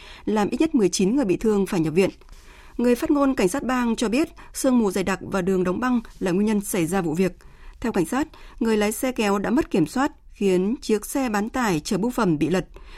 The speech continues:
Đúng lúc đó, một chiếc xe buýt đi tới và đâm phải xe tải. Tổ chức Y tế Thế giới vừa công bố báo cáo cập nhật về tình hình diễn biến của bệnh sốt xuất huyết trên toàn cầu,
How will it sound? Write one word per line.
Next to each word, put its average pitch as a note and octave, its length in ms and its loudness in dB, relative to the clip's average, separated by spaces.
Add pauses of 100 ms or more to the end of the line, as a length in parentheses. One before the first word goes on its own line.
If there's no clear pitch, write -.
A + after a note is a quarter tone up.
(120)
Đúng G3 180 0
lúc D3 100 0
đó, F#3 180 0
một A3 280 0
chiếc E4 140 -6
xe A#3 100 -6
buýt A#3+ 100 -4
đi A#3+ 80 -2
tới F#3+ 320 0 (180)
và F#3 160 -4
đâm G3 160 0
phải F#3+ 200 -4
xe F#3 140 -6
tải. E3+ 220 -2 (1600)
Tổ A3+ 120 4
chức E4+ 160 2
Y D#4+ 60 4
tế B3 140 4
Thế B3+ 140 4
giới A3+ 460 4
vừa A#3+ 100 4
công B3+ 160 2
bố A3+ 100 2
báo G#3 160 2
cáo G#3+ 280 0
cập A#3+ 200 -2
nhật G3+ 240 0
về G3 100 2
tình G3 180 0
hình F#3 280 4
diễn G3 260 -2
biến G#3+ 280 4
của - 80 0
bệnh F3 260 2
sốt C#4 160 -2
xuất D4 80 2
huyết D#4+ 220 2
trên A#3+ 200 0
toàn G3 160 0
cầu, F#3 240 2